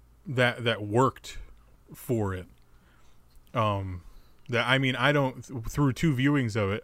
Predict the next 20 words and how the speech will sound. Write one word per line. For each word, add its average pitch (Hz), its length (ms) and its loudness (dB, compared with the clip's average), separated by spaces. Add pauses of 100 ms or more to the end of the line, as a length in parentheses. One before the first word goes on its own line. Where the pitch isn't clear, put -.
I 123 180 4
don't 117 340 2 (680)
complain 117 380 2
about 104 380 0
anything, 113 500 0
really. 98 480 -2 (140)
I 123 120 4
mean, 117 140 4
it 127 80 0
keeps 139 240 0
my 131 120 2
attention 110 320 -2
every 107 200 0
time 110 220 -4
I've 98 160 -4
seen 107 200 -6
it. 90 140 -10 (480)
The 113 100 -2
colors, 117 800 2
the, 104 360 -6